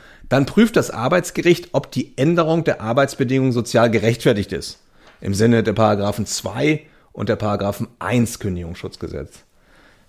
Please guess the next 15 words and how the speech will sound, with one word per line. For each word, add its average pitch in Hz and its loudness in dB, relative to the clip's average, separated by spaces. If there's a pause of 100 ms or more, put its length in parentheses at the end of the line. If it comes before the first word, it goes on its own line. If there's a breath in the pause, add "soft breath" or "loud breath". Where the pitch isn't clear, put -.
(160 soft breath)
Eine 101 -6
typische 156 4
Fehlerquelle 117 2
in 131 2
diesem 139 -2
Zusammenhang 143 2
ist - -4
der 123 6
Verstoß 123 -2
gegen 135 0
den 127 2
Grundsatz 123 0 (200)
weniger 123 0
ist - -6
mehr. 113 2